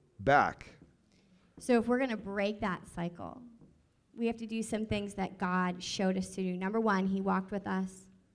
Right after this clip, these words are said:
Speaker 2: He walked with Adam and Eve in the garden daily in a personal relationship.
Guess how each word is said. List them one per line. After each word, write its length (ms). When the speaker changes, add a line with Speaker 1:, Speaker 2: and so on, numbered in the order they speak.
Speaker 2:
He 80
walked 240
with 160
Adam 260
and 140
Eve 420
in 140
the 80
garden 600
daily 500
in 120
a 60
personal 440
relationship. 640